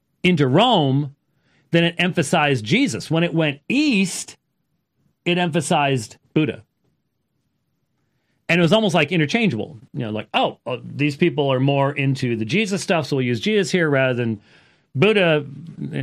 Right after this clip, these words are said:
so on and so forth. Um, so how would Muhammad have been able to know, since he did not understand Orthodox Christianity?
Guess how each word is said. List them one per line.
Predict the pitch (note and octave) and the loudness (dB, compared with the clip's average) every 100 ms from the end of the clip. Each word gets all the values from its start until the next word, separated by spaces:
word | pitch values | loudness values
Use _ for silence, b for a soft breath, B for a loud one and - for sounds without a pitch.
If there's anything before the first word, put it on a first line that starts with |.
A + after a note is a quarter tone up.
| C#3 | -6
so | - D#3+ | -2 0
on | |
and | C3+ | 4
so | F#3+ D#3+ | 2 2
forth. | C3+ A2 b b b b _ - | 0 -2 b b b b _ -2
Um, | D3+ C#3+ C3+ B2 _ _ - | 2 2 2 -2 _ _ -10
so | - - A3+ G3+ F3+ _ _ _ _ _ _ _ _ _ _ _ _ _ _ _ _ _ _ _ - | -4 2 4 4 -2 _ _ _ _ _ _ _ _ _ _ _ _ _ _ _ _ _ _ _ -12
how | - F#3 A3 B3 | 0 4 4 4
would | A3+ G#3 E3+ - _ _ _ | 4 4 0 -6 _ _ _
Muhammad | D#3 D#3+ D#3+ G3 F3+ | 2 4 4 4 4
have | D3+ D3+ | 2 2
been | C#3 D3+ | 0 0
able | D#3 D3 | 2 0
to | C#3+ | 0
know, | C#3 E3+ - - G#2+ _ _ _ _ | 0 0 -4 -8 -14 _ _ _ _
since | - D#3 | -2 0
he | D3 | 0
did | D3+ D#3+ | 0 2
not | D#3 D3+ | 2 2
understand | D3 C#3 C3 F3+ E3 C3 C3 | 2 0 0 0 2 2 0
Orthodox | C#3+ C#3+ C3+ A#2+ - | -2 -2 -2 -4 -4
Christianity? | B2 - A#2+ C3 D#3+ F#2+ - | -8 -6 -6 -4 -6 -10 -16